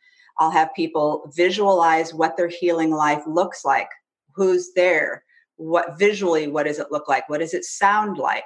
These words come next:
What, you know, just kind of setting up the scene. And then what are the emotions associated with that healing life that you are imagining, and feel those. And then that really connects it into present time. And I think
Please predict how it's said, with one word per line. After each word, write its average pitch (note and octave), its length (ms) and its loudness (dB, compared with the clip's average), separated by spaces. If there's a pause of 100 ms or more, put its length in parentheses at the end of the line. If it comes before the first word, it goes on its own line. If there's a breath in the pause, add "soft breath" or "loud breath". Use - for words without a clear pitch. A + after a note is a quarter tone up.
What, D#3+ 240 2 (120)
you F#3+ 140 -2
know, D3 220 -2 (280)
just G#3+ 280 -6 (260)
kind G#3+ 140 2
of F#3 60 -2
setting G3 440 0
up F3 180 -2
the F3 80 -8
scene. F3+ 460 -8 (460 loud breath)
And F#3 260 2
then F3+ 320 0
what F3 160 0
are F3+ 100 0
the F3 120 -4
emotions D#3+ 560 -4
associated C#3+ 760 -6
with C#3 180 -4
that - 240 0
healing C#3 360 -6
life C3+ 400 0
that C3+ 140 -2 (120)
you C#3+ 220 -2
are C3 380 0 (140)
imagining, C#3 760 -2 (340 soft breath)
and D3 220 2 (500)
feel D#3+ 240 0
those. - 420 -8 (720)
And D#3+ 400 2
then D#3+ 560 0 (160)
that F#3 240 4
really E3+ 240 -2
connects E3 460 -4
it D#3 80 -6
into D3 160 -4
present D3 420 -4
time. D3 280 0
And D3 80 4
I D3 80 2
think D#3 280 -6